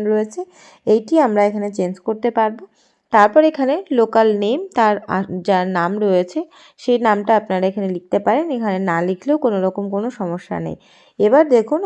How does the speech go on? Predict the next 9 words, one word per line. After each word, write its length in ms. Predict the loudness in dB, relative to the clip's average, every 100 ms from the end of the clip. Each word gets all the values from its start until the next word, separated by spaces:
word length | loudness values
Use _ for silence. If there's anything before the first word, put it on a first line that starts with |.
| -2
হাজব্যান্ডের 540 | -2 -2 -2 -2 -2 -2
নামের 240 | -2 -2 -2
জায়গায় 280 | -2 0 -2 -4
কিন্তু 260 | -8 -4 -4
এখানেও 320 | -2 -4 -4 -4
একটা 260 | -4 -4 -2
পেন্সিল 340 | -2 -2 -4 -4
বাটন 300 | -4 -2 -2 0
রয়েছে, 320 | 0 -2